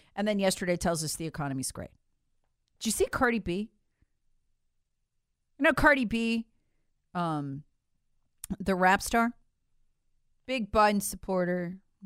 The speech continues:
tells all her peeps to go vote for Biden. Well, she's a gazillionaire, right? She went online and lost it, just plumb lost it. I've got it up on my Twitter feed.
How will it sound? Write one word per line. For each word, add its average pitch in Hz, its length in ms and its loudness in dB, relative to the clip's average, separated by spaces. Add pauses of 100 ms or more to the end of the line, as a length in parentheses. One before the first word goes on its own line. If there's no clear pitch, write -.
(180)
tells 214 340 4
all 208 220 2
her 202 60 -2
peeps 202 380 -2
to 196 80 -8
go 190 200 4
vote 180 320 4
for 180 140 -6
Biden. 170 460 0 (960)
Well, 202 60 -20
she's - 340 -6
a 175 60 -2
gazillionaire, 151 760 2
right? 185 340 -2 (960)
She - 180 0
went 392 220 4
online 220 560 4
and 160 160 0
lost 160 340 2
it, - 140 -12
just - 240 -4
plumb 175 440 4 (120)
lost 139 480 0
it. - 100 -10 (680)
I've 160 80 -12
got 233 160 4
it 190 80 4
up 175 140 2
on 156 60 2
my 156 120 0
Twitter 147 260 -6
feed. - 140 -12